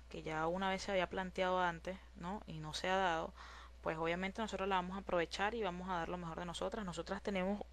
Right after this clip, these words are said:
así sinceramente claro, te lo voy a decir,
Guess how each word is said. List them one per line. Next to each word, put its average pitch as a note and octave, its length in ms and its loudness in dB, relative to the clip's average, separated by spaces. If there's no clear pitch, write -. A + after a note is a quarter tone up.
así F#3 380 2
sinceramente G#3 640 2
claro, G#3 300 0
te G3+ 120 2
lo F3+ 60 4
voy F3 100 4
a F3+ 40 2
decir, A3 300 -2